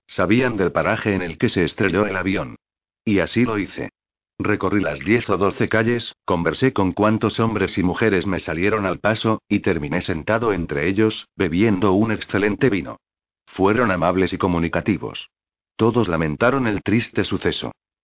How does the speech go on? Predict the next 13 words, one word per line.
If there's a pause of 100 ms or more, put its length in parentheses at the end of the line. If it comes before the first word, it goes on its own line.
(160)
Y
la
totalidad
de
los
que
interrogué
coincidió
en
un
par
de
asuntos.